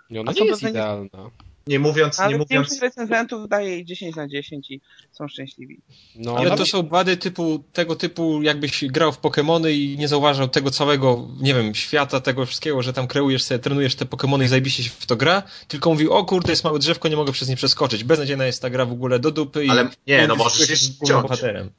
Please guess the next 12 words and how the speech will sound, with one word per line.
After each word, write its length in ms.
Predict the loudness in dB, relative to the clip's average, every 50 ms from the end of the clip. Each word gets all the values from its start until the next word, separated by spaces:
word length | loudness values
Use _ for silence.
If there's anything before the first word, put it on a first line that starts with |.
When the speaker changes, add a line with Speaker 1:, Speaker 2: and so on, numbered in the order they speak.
| _ _ -4
Speaker 1:
<laughs> 260 | -2 0 0 2 4 4
Nie, 100 | 4 4
Speaker 4:
Koniec. 240 | 4 2 -2 -4 -6
Speaker 3:
Możesz 360 | -8 -8 -8 -10 -10 -10 -4
je 80 | -2
Speaker 1:
ale 180 | 0 2 2 4
nie 60 | 2 4
Speaker 3:
ściąć. 60 | 4
Speaker 1:
możesz 280 | 4 4 2 0 0
przejść 260 | 2 2 2 2 2 -2
koło 160 | -4 -4 -2
niego. 380 | -2 -2 -4 -4 -4 -4 -6